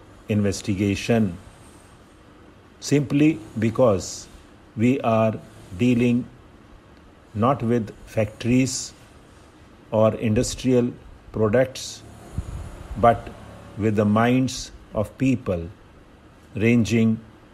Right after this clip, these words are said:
from childhood to the university stage, with their development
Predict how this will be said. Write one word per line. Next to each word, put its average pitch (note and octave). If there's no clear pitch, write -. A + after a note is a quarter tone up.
from G#2
childhood A#2
to A2+
the A#2+
university A2+
stage, A#2
with A2+
their A2
development G#2+